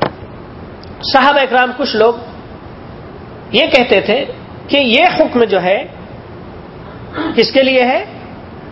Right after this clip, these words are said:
میدان میں، میدان کا حکم ہے، لیکن اگر بنے ہوئے ٹوائلٹ سے ہوں، اس طرح سے بنے ہوئے ہوں، اگر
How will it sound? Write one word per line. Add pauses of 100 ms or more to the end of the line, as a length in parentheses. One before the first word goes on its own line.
(1200)
میدان
میں، (760)
میدان (100)
کا
حکم
ہے، (2000)
لیکن
اگر
بنے
ہوئے
ٹوائلٹ
سے
ہوں، (640)
اس (100)
طرح (100)
سے (320)
بنے
ہوئے
ہوں،
اگر